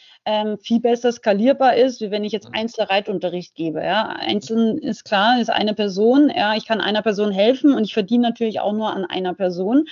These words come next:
Speaker 1: Ähm, und heute, ich mache Online-Kurse, die haben zwei, dreihundert Teilnehmer, die laufen über ein Jahr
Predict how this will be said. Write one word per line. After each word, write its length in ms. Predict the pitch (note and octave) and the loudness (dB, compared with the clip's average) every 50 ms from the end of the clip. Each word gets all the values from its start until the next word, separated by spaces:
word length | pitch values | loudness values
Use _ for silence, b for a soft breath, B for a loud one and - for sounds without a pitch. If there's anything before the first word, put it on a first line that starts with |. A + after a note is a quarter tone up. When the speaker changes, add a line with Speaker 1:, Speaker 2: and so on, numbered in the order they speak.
| B B B B B B B | B B B B B B B
Speaker 1:
Ähm, 320 | G#3 G#3+ G#3+ A3 A3 A3 - _ _ | 0 2 2 2 2 0 -2 _ _
und 280 | - A3+ G#3+ G#3 - | 0 0 0 0 2
heute, 320 | G3 G3 G3+ A3 A3+ - C4 B3 | 2 4 4 2 2 2 2 4
ich 160 | A#3 A#3 A3+ - | 4 2 0 -2
mache 200 | G#3+ G3 - - | -4 -4 -2 -4
Online-Kurse, 760 | - A3 A3+ A#3 A#3+ A#3+ A#3 A#3+ A#3+ A#3+ A3 A3 A#3+ A#3 A3+ | -2 0 0 0 0 0 0 0 0 0 2 2 0 0 0
die 180 | F#3+ G3 G#3 G#3+ | 0 -2 -4 -2
haben 440 | G#3+ G#3 G3 G3+ G#3 G3+ G3+ G3+ F#3 - _ _ _ _ _ _ _ _ _ | -2 -2 -2 -2 -2 -2 -4 -6 -8 -10 _ _ _ _ _ _ _ _ _
zwei, 320 | - _ - G3 G3+ G#3 | -6 _ 2 2 2 2
dreihundert 1120 | G3+ A3+ - F#3+ G3 G3+ G#3+ G#3+ A3 A3 A3 A3 G#3+ G3+ G3+ G3+ G3+ G3+ G3 - - - _ - | 0 0 2 4 4 4 4 2 2 2 2 2 2 2 2 2 0 -2 -4 -12 -20 -20 _ -8
Teilnehmer, 880 | - G3 F#3 G3+ A#3+ C4 C4 C4 C#4 C#4 C#4 C#4 C#4 C#4 C4+ C4+ C4+ C4 | -2 0 2 2 4 4 4 4 4 2 2 2 0 0 0 0 -2 -2
die 120 | A3 G#3+ | -2 0
laufen 360 | G3 G#3 G#3+ A3+ A3 - A#3 | 2 2 2 2 0 -2 -6
über 200 | G#3+ G3 F#3 G3 | -6 -4 -4 -2
ein 160 | F#3 F#3+ F#3+ | -2 -2 -4
Jahr 520 | F3+ D#3+ F#3 F3+ F#3 G#3 A3+ B3+ C#4+ E4+ | -2 -2 0 0 0 0 0 2 2 2